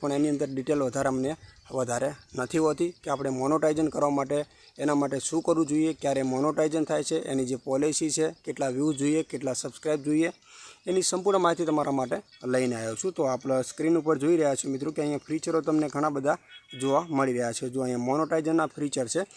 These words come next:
અને આ ફીચર તમને વાય ટી સ્ટુડિયોની અંદર આ ડોલરવાળું ઓપ્શન છે એની ઉપર તમે ક્લિક કરશો ને એટલે આ બધા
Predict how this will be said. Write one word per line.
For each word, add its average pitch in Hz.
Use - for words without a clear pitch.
અને 147
આ 139
ફીચર 175
તમને 175
વાય 143
ટી 175
સ્ટુડિયોની 156
અંદર 147
આ 139
ડોલરવાળું 143
ઓપ્શન 160
છે 156
એની 147
ઉપર 139
તમે 135
ક્લિક 156
કરશો 185
ને 123
એટલે 147
આ 131
બધા 131